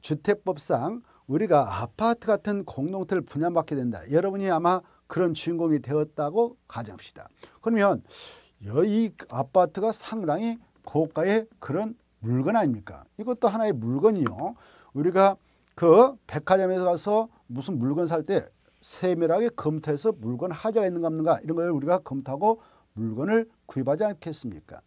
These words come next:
이 아파트란 것도 하나의 물건입니다. 이 아파트 전 재산을 거기다 쏟아부어서 평생 아파트 하나 살려고 하는 우리 국민들 많지 않습니까? 그럼들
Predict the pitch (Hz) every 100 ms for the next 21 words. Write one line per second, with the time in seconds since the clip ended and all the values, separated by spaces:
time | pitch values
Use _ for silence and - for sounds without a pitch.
0 | _ - - - 220 139 113 127 185 180
1 | 175 170 160 156 214 196 151 214 147 95
2 | 110 147 247 151 113 127 113 - - -
3 | - 160 202 165 165 190 185 151 127 -
4 | 214 240 - 156 190 185 190 220 220 _
5 | - 151 - 196 196 - - 247 226 180
6 | - 156 175 160 214 220 _ - 214 202
7 | 180 - 170 160 165 202 - 226 185 170
8 | 160 165 202 - 135 165 214 107 110 151
9 | 143 180 175 156 113 165 269 - - -
10 | _ - 233 214 156 180